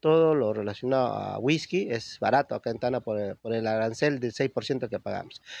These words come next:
Pero lamentablemente no ha sido considerado en esta, eh, en, en este, en esta relación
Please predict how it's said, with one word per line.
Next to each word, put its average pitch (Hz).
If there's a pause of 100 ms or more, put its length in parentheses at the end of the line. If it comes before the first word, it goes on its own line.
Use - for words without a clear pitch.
(220)
Pero 123
lamentablemente 143
no 143
ha 131
sido 160
considerado 117
en 104
esta, 104
eh, 104
en, 110
en 120
este, 127
en 117
esta 131
relación 143